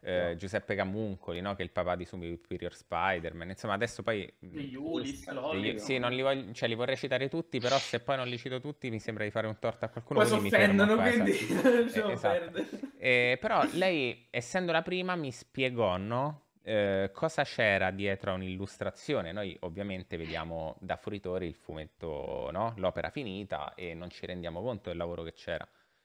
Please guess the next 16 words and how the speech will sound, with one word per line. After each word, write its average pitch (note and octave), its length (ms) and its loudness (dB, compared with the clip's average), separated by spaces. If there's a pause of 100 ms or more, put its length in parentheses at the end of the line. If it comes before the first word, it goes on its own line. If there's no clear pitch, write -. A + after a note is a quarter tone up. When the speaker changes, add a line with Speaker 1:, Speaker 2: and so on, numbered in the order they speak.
(120)
Speaker 1:
E D#3+ 120 -4
lei D#3+ 120 0
mi A2 120 -4
spiegò C#3+ 520 0
che - 160 -2
c'era G2+ 260 0
tutta D3 320 -2
una, G2+ 480 2
a-, G#2 220 2
almeno, G#2+ 680 -2 (140)
mm, E2 440 -6
lato G#2 280 2
illustrazioni, E2+ 1000 -6
no? E2+ 160 -4
Lato E2+ 640 -2
grafico, F#2 680 -2